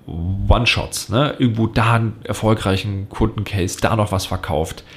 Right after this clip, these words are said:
Ja, das bringt dir nichts. Was du willst, sind replizierbare Erfolge. Erfolge in einem Segment mit einem Angebot, das du dann replizieren kannst und beim nächsten, beim übernächsten, beim überübernächsten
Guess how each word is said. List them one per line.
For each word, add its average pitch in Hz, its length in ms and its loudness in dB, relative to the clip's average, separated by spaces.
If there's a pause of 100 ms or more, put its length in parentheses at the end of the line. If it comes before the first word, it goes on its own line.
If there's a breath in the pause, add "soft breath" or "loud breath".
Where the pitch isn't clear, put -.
(200 loud breath)
Ja, 73 100 -4
das 85 160 -2
bringt 139 300 -2
dir 87 80 0
nichts. 69 240 -4
Was 87 140 -4
du 85 180 -6
willst, 113 360 2
sind 92 200 -2 (220 loud breath)
replizierbare 104 1300 0
Erfolge. 87 680 -4 (760 loud breath)
Erfolge 131 580 2
in 87 280 -8
einem 123 280 2
Segment 90 580 -4
mit - 240 -12
einem 107 260 0
Angebot, 82 640 -4 (400 loud breath)
das - 200 -8
du 95 80 -4
dann 95 140 0
replizieren 101 640 -2
kannst - 260 -8
und 65 80 -10
beim 62 140 -8
nächsten, 98 380 -4
beim 85 120 -2
übernächsten, 90 480 -4
beim - 80 -10
überübernächsten 113 760 -2